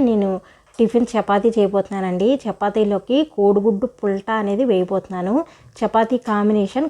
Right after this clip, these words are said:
కోడిగుడ్డు పుల్టతో తింటే చాలా బాగుంటుంది. ఒక గరిటెడు ఆయిల్ అయితే వేసుకున్నానండి, ప్యాన్ పెట్టుకుని. కొంచెం ఆయిల్ కాగిన తర్వాత కొంచెం పసుపు అయితే వేసుకోవాలండి. పసుపు వేసుకుని కొంచెం ఆయిల్ మరిగిన తర్వాత ఉల్లిపాయ ముక్కలు అయితే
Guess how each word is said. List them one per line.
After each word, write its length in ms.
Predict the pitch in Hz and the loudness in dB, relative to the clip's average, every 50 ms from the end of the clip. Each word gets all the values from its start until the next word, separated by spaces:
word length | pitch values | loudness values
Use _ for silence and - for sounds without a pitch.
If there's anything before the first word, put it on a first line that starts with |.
| - | 2
కోడిగుడ్డు 380 | 220 202 202 202 202 208 226 220 - | 2 2 4 4 2 2 0 -2 -4
పుల్టతో 340 | 208 190 190 214 190 214 220 214 | -6 -6 -6 -8 -6 -6 -6 -4
తింటే 260 | 220 202 190 185 226 269 - - | -4 -6 -6 -4 -6 -6 -6 -4
చాలా 220 | 202 180 180 185 185 190 | -4 -2 -2 -2 0 0
బాగుంటుంది. 560 | 185 180 180 180 180 180 170 175 175 190 214 254 320 339 - - - - _ _ - 202 196 | 0 0 -2 -4 -4 -6 -6 -2 0 2 2 2 2 0 -6 -18 -20 -20 _ _ -4 -4 -2
ఒక 120 | 202 - 214 202 202 185 180 196 | 0 0 0 2 2 0 0 0
గరిటెడు 340 | 190 196 196 - 233 226 208 185 | 0 0 0 -2 -2 0 2 2
ఆయిల్ 200 | 185 196 202 208 | 2 4 4 2
అయితే 160 | 196 190 208 202 202 | 2 2 2 2 2
వేసుకున్నానండి, 680 | 190 180 - - - 202 190 180 175 175 185 202 247 294 330 359 359 - _ _ _ _ _ _ _ _ | 2 0 -2 -8 -8 -6 -4 -4 -2 -2 2 2 2 4 2 0 -2 -6 _ _ _ _ _ _ _ _
ప్యాన్ 260 | - 208 196 196 196 196 196 | -4 -2 -2 0 0 0 -2
పెట్టుకుని. 400 | 180 - - 185 175 185 202 262 339 370 - _ _ _ _ _ _ _ _ _ _ _ _ _ _ _ _ _ _ _ _ _ _ _ _ _ _ _ _ _ _ _ - | -2 -2 -6 -6 -4 0 0 0 0 -2 -6 _ _ _ _ _ _ _ _ _ _ _ _ _ _ _ _ _ _ _ _ _ _ _ _ _ _ _ _ _ _ _ -2
కొంచెం 280 | 220 214 208 - 226 214 196 185 | -2 -2 0 2 2 2 2 2
ఆయిల్ 200 | 190 208 233 254 254 277 | 2 4 2 2 2 2
కాగిన 320 | 208 196 190 196 214 220 220 | 2 2 2 0 0 0 0
తర్వాత 220 | 196 190 185 185 226 277 285 | 0 -2 -2 -2 -4 -2 -2
కొంచెం 220 | 269 226 202 - - - | -2 -4 -4 -4 -4 -4
పసుపు 260 | 185 180 - - 240 233 | -4 -4 -2 0 0 2
అయితే 120 | 214 214 220 208 202 | 2 4 2 2 2
వేసుకోవాలండి. 580 | 190 180 - - 196 185 180 180 175 185 208 254 311 359 370 - - | 0 0 -2 -4 -2 -2 0 0 0 2 2 4 2 2 0 0 -4
పసుపు 300 | 202 185 - - 240 240 226 | -4 -4 -2 -2 2 2 2
వేసుకుని 360 | 214 190 - - 202 208 254 320 349 - - | 2 2 -4 -8 -4 -2 -2 -2 0 0 -2
కొంచెం 240 | 202 196 180 220 - - 185 | -2 -2 -2 -4 -4 -2 0
ఆయిల్ 180 | 185 202 220 220 202 | 0 0 2 2 2
మరిగిన 280 | 190 175 180 202 214 202 196 | 2 2 0 0 -2 -2 -4
తర్వాత 260 | 180 180 175 175 175 233 285 349 - - _ _ _ _ _ _ _ | -4 -4 -6 -2 0 0 0 0 -4 -8 _ _ _ _ _ _ _
ఉల్లిపాయ 320 | 220 220 214 220 226 233 226 | 2 2 4 6 6 4 4
ముక్కలు 220 | 226 220 - 208 202 | 2 0 -2 -2 -2
అయితే 180 | 196 185 202 | -2 -2 -2